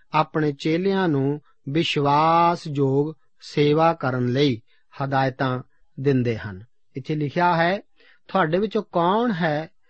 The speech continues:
ਜੇ ਉਹਦਾ ਚਾਕਰ ਹਲ ਵਾਹੁੰਦਾ ਜਾਂ ਭੇਡਾਂ ਚਾਰਦਾ ਹੋਵੇ, ਤਾਂ ਜਿਸ ਵੇਲੇ ਉਹ ਖੇਤੋਂ ਆਵੇ, ਉਸ ਨੂੰ ਆਖੇ, 'ਛੇਤੀ ਆ ਕੇ ਖਾਣ ਨੂੰ ਬੈਠ'? ਸਗੋਂ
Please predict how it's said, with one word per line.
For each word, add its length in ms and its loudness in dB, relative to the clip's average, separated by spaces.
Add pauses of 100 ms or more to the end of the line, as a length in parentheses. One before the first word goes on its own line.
(320)
ਜੇ 460 2 (120)
ਉਹਦਾ 240 -2
ਚਾਕਰ 520 -4
ਹਲ 380 -2
ਵਾਹੁੰਦਾ 580 0
ਜਾਂ 180 -6 (120)
ਭੇਡਾਂ 420 -4
ਚਾਰਦਾ 440 -4
ਹੋਵੇ, 440 -2 (920)
ਤਾਂ 140 2
ਜਿਸ 280 -4
ਵੇਲੇ 340 0
ਉਹ 280 -6
ਖੇਤੋਂ 560 -4
ਆਵੇ, 400 0 (500)
ਉਸ 220 -6
ਨੂੰ 200 0
ਆਖੇ, 400 -4
'ਛੇਤੀ 880 -6
ਆ 140 0
ਕੇ 160 -6
ਖਾਣ 400 -2
ਨੂੰ 160 -2
ਬੈਠ'? 300 -6 (1500)
ਸਗੋਂ 540 0